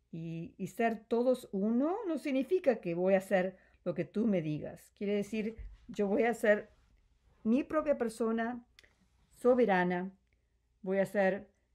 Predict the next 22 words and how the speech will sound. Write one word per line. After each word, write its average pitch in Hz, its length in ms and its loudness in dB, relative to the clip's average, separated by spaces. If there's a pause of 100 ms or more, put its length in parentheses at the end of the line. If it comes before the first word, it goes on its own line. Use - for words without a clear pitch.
(200)
mi 233 520 -2
propia 233 420 0
agencia, 190 800 -2 (520)
y 190 140 -6
porque 185 280 -2
yo 262 400 2
reconozco 202 580 -2
tu - 80 -6
agencia 214 520 -2
también, 190 520 -2 (480)
entonces 208 420 -4
podemos 196 400 -2
ser 196 320 -2 (460)
parte 208 400 0
de 185 140 0
una 196 260 0
comunidad, 175 640 -2 (1040)
y 240 140 2
eso 247 160 0
es 254 80 2
lo 233 140 0
que 190 320 -4